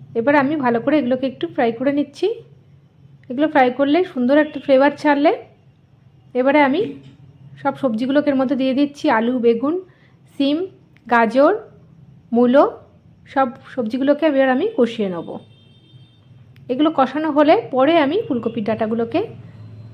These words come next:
পরে কষিয়ে নেব, যেহেতু ওগুলো সেদ্ধ করা আছে। আর ওপর থেকে দিয়ে দিচ্ছি একটু স্বাদ মতন লবণ, আর এক চা চামচ হলুদ গুঁড়ো, আরও এক চা চামচ হলুদ গুঁড়ো আমি গু-, যোগ করলাম। তারপরে আমি ভালো করে এগুলোকে একটু কষিয়ে নিচ্ছি নুন হলুদ দিয়ে।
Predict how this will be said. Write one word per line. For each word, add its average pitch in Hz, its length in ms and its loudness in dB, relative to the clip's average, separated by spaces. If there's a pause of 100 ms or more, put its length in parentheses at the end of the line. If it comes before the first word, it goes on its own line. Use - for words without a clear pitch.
(420)
পরে 254 180 2 (100)
কষিয়ে 294 320 -2
নেব, 294 120 0 (300)
যেহেতু 262 280 0
ওগুলো 302 160 0 (100)
সেদ্ধ 240 160 -2 (120)
করা 320 140 4 (100)
আছে। 349 180 -6 (380)
আর 220 120 0
ওপর 240 160 0 (100)
থেকে 320 220 0
দিয়ে 285 140 6
দিচ্ছি 294 220 0
একটু 330 180 -2
স্বাদ 247 180 2 (100)
মতন 220 200 0 (100)
লবণ, 220 260 2 (1700)
আর 220 160 2
এক 226 80 2
চা 254 120 -2
চামচ 285 300 0
হলুদ 262 300 0
গুঁড়ো, 330 180 4 (500)
আরও 262 180 4
এক 294 100 2
চা - 100 -2
চামচ 302 240 0
হলুদ 247 200 -2
গুঁড়ো 285 160 2
আমি 277 160 -2
গু-, 220 200 -6 (180)
যোগ 247 120 2 (100)
করলাম। 277 260 2 (720)
তারপরে 269 300 2
আমি 311 160 -2
ভালো 247 180 2
করে 294 160 2
এগুলোকে 262 280 -2
একটু - 200 -8
কষিয়ে 285 340 0
নিচ্ছি - 300 -4 (260)
নুন 233 180 0
হলুদ 254 300 -2
দিয়ে। 339 160 0